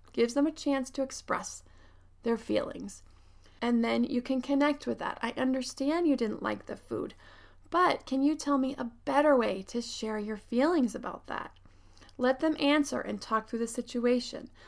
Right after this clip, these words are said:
Let them know your boundaries, whatever it is that you set in the first place.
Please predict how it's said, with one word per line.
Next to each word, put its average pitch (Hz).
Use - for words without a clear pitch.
Let 214
them 247
know 247
your 247
boundaries, 254
whatever 208
it 214
is 208
that -
you 208
set -
in 214
the 214
first 214
place. -